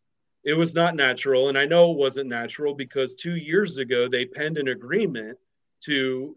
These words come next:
to transform the island of Maui, uh, into a completely,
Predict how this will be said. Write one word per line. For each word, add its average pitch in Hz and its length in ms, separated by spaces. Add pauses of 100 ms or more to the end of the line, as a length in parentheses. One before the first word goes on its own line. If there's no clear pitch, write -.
to 156 140
transform 147 720
the 147 80
island 120 340
of 110 100
Maui, 113 560 (440)
uh, 123 360
into 131 380
a 127 80
completely, 135 920